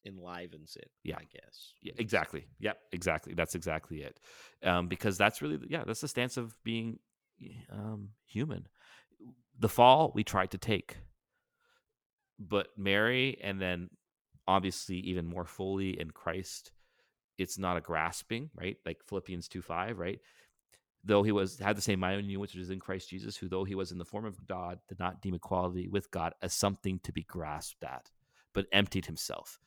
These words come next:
Speaker 2: to receive," right? This is whole, his whole stance as son. And so that has to be Mary's stance, so that she can give him that humanity that is also that receptive stance towards his father.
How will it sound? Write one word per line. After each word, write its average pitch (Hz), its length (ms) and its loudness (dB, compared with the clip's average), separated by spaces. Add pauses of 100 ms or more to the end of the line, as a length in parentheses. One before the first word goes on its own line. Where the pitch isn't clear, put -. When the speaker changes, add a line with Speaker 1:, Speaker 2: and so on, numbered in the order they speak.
(240)
Speaker 2:
to 90 100 0
receive," 85 720 -2
right? 85 260 -12 (220)
This 95 160 -4
is 101 140 -2
whole, 95 260 0
his 113 160 6
whole 90 140 6
stance 82 320 -4
as 80 100 -8
son. 104 340 -2 (960)
And 104 120 -6
so - 120 0
that 98 140 4
has 107 120 0
to - 60 -8
be 98 60 0
Mary's 95 360 0
stance, - 360 -8 (160)
so - 160 -10
that 82 120 -6
she 95 120 -10
can 90 320 -8 (180)
give 92 200 2
him 90 260 -2
that 80 180 0
humanity 85 680 -2
that 78 180 -10
is 78 160 -10
also 92 380 -2
that 85 160 -6
receptive 82 440 -8
stance 78 300 -14
towards 80 320 -14
his 80 140 -10
father. 82 480 -6